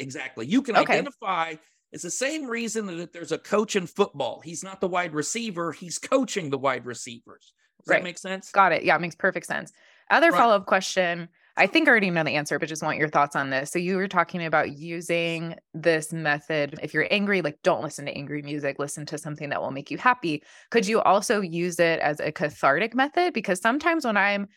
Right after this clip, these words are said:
Speaker 2: angry, it, like, helps me to listen to some intense music to just vent it out. So I assume it would work both ways, right?
Speaker 1: Hundred percent. I mean, think about this.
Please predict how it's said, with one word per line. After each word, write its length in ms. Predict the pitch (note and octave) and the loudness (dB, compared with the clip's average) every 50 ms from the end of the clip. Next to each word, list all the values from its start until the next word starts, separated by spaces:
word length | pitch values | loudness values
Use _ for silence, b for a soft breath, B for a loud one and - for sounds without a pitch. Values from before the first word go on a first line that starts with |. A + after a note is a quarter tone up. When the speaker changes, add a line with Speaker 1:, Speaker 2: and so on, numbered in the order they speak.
| b b - - | b b -4 -2
Speaker 2:
angry, 460 | E3+ E3+ F3+ F#3 G3+ A#3+ C4+ C4 A#3 | -2 0 0 0 2 2 2 2 4
it, 60 | F#3+ | 4
like, 120 | F3+ E3+ - | 2 2 0
helps 400 | - - - G3 G3+ G3+ - - | 0 0 2 2 2 0 -4 -6
me 100 | G3+ G3+ | -6 -4
to 120 | G3+ G#3 D#3+ | -2 -2 0
listen 360 | D#3+ D#3 D#3+ - - F3 F3 | 0 -2 -2 -2 -4 -6 -6
to 120 | - E3+ | -6 -8
some 320 | D3+ - - - D#3+ D#3 D3+ | -8 -8 -8 -8 -6 -4 -4
intense 380 | D3+ D#3 - E3 D#3 D#3 D3+ | -6 -6 -6 -6 -6 -6 -6
music 300 | E3 D3 D3 D3 D3 D3 | -6 -6 -4 -4 -6 -6
to 140 | - - D3+ | -6 -8 -8
just 200 | D3+ D3+ D3 - | -8 -8 -8 -8
vent 300 | C#3 C3+ D#3 C#3+ D3+ - | -4 -2 -2 -2 -2 -2
it 100 | C#3+ - - - | -4 -2 0 2
out. 400 | - B2+ A#2 G2+ C3 G#3+ - b b b b b b b | 4 4 4 4 4 2 0 b b b b b b b
So 160 | - - F3 | 0 4 4
I 80 | E3+ E3 | 4 4
assume 340 | D#3+ D#3+ - F#3+ F#3 F#3 C#3+ | 2 -2 -4 -4 -4 -2 -2
it 80 | - | -4
would 120 | D3+ E3 D#3 | -4 -4 -2
work 220 | D3+ D3+ D3+ - | -2 -4 -2 0
both 240 | D3+ D3 D3+ D3+ - | 0 0 0 0 -2
ways, 300 | - - - - - - | -4 -4 -4 -4 -2 -2
right? 320 | C3 B2+ C3+ F#3 A3 A3 - _ _ _ _ _ | 0 0 0 -2 -4 -8 -12 _ _ _ _ _
Speaker 1:
Hundred 300 | - - D#4 F#4 G#4 G#4+ - | 0 2 2 2 2 0 -2
percent. 440 | F4 D#4 - D4 D#4+ F#4+ F#4 C4+ - _ _ _ | -6 -8 -8 -8 -10 -10 -14 -18 -20 _ _ _
I 60 | A#3+ C#4 | 0 0
mean, 200 | D4+ C#4+ - - | 0 -2 -4 -6
think 180 | D#4 G#4 G#4 - | -8 -6 -6 -4
about 280 | G#3+ F#3 D3 C#3+ - | -2 -2 -2 -2 -4
this. 260 | - - D3+ A#2+ - | -4 -4 -4 -6 -8